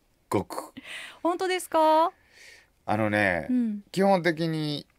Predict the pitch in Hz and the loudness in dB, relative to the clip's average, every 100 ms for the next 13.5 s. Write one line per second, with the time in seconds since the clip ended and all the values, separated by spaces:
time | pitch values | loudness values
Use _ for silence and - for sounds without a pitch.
0 | _ _ 123 123 110 - 165 160 151 143 | _ _ -2 -2 -2 2 4 4 0 0
1 | 143 135 127 131 123 120 95 85 62 - | 2 4 4 2 4 4 2 -4 -8 -16
2 | _ _ _ _ _ _ _ - 131 120 | _ _ _ _ _ _ _ 0 2 4
3 | 110 113 110 104 101 95 92 90 76 73 | 2 2 2 2 2 0 0 -2 -4 -8
4 | 67 90 76 233 233 233 427 392 277 277 | -10 -8 -6 -2 0 0 2 4 2 0
5 | 466 370 262 214 190 208 254 233 226 320 | -2 -2 -2 -4 -4 -2 0 0 0 0
6 | 294 285 285 190 - 175 190 208 175 190 | -2 -2 -2 -4 -6 -6 -4 -6 -4 -2
7 | 196 180 320 381 - 226 185 190 - 196 | -2 0 2 2 0 -4 -4 -6 -4 -4
8 | 269 285 214 175 - - 143 277 _ - | -2 -2 -2 -4 -12 -10 -12 -14 _ -20
9 | - - 160 180 233 208 147 120 110 139 | -20 -2 0 2 2 4 8 8 8 6
10 | 151 123 - 90 90 85 82 82 82 104 | 0 -4 -6 -2 0 0 0 -2 -2 0
11 | 120 107 82 - 80 73 - 85 107 113 | 2 0 -4 -8 -4 -4 -2 -2 0 0
12 | 113 123 123 120 - 131 135 107 82 73 | 0 -2 -2 -4 -10 -2 -2 0 -4 -6
13 | 65 73 82 262 285 | -8 -2 2 4 4